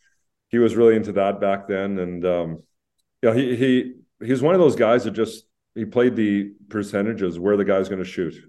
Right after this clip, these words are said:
and, um, he was always right. Like, he was just so smart as a goalie.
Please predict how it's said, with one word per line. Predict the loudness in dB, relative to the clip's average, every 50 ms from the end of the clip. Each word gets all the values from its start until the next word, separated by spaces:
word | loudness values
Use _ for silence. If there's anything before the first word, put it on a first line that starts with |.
| -16 -12
and, | -8 -6 -6 -6 -6 -8 -10 -8 -6
um, | -4 -4 -4 -4 -6 -8 -12 -14 -18 _ _ _ _ _ _ _ _ _ _ _ _ _ _
he | -4 -4
was | -2 0
always | 0 2 2 2 0 -2
right. | -4 -6 -6 -8 -10 -14 -20 _ -12
Like, | -10 -10 -10 -8
he | -8 -8
was | -8 -6 -4
just | -6 -6 -4 -4
so | -4 -4 -4
smart | -4 -6 -6 -4 -4 -4 -4 -4
as | -6 -8 -8
a | -8
goalie. | -6 -6 -4 -4 -4 -6 -8